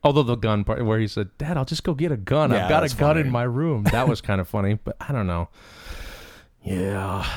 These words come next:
Speaker 1: the Will Ferrell thing was, was funny, like you, but you
Speaker 2: Right.
Speaker 1: did, but you described it exactly, which makes me think
Speaker 2: Actually,
Speaker 1: that,
Speaker 2: all the
Speaker 1: like
Speaker 2: best jokes I kind of remember.
Speaker 1: Yeah, that
Speaker 2: Like
Speaker 1: was
Speaker 2: the, oh, like, "Oh, it's not a woman, it's a man." That's actually funny.
Speaker 1: Right.
Speaker 2: And I forgot that they actually had a setup scene,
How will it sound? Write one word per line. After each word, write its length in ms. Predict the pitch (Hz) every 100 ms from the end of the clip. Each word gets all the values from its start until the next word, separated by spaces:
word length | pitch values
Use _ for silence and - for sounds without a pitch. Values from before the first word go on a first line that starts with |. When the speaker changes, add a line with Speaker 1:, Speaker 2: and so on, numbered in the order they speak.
| - -
Speaker 1:
the 80 | -
Will 200 | 120 135
Ferrell 300 | - 127 127
thing 200 | 135 127
was, 360 | 117 98 92 - 127
was 180 | 113
funny, 340 | - 127 117 139
like 220 | 120 -
you, 100 | 110
but 160 | 104 120
you 80 | 117
Speaker 2:
Right. 140 | 214
Speaker 1:
did, 140 | 151 143
but 120 | 156
you 80 | 151
described 420 | 139 - 165 135
it 80 | 110
exactly, 680 | 104 95 95 120 117 107
which 220 | 104 101 117
makes 220 | 107 -
me 80 | 104
think 160 | 107
Speaker 2:
Actually, 140 | 101 -
Speaker 1:
that, 40 |
Speaker 2:
all 140 | 220
the 80 | 269
Speaker 1:
like 80 | 151
Speaker 2:
best 260 | 147 135 104
jokes 320 | 120 107 -
I 120 | 98
kind 280 | - 123 87
of 80 | 85
remember. 380 | 85 85 - -
Speaker 1:
Yeah, 280 | 220 - 135
that 100 | 131
Speaker 2:
Like 220 | 143 143
Speaker 1:
was 80 | 117
Speaker 2:
the, 180 | 135 123
oh, 140 | 135 143
like, 160 | 143 180
"Oh, 300 | 170 165 165
it's 220 | 156 143
not 160 | 147
a 40 | 143
woman, 280 | 139 139 131
it's 120 | -
a 60 |
man." 400 | 110 110 110 110
That's 220 | 147 226 185
actually 420 | 165 - 131 117
funny. 560 | - 98 90 92 92 -
Speaker 1:
Right. 380 | 113 92 98 107
Speaker 2:
And 100 | 175
I 80 | 302
forgot 400 | - 156 175 180
that 100 | 139
they 80 | 147
actually 200 | 147 139
had 80 | 101
a 40 |
setup 440 | - 156 156 107
scene, 160 | -